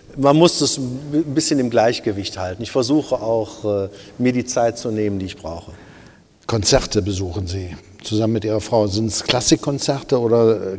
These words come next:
Speaker 2: kann's auch sein, dass Sie Udo Lindenberg besuchen oder Grönemeyer oder was?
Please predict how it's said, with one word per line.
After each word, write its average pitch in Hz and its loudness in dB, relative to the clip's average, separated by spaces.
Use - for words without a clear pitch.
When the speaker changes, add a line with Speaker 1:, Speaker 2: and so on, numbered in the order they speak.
Speaker 2:
kann's 123 -4
auch 104 -4
sein, 113 0
dass 104 -2
Sie 107 -2
Udo 117 2
Lindenberg 110 0
besuchen 104 -2
oder 104 2
Grönemeyer 104 2
oder 85 -8
was? - -8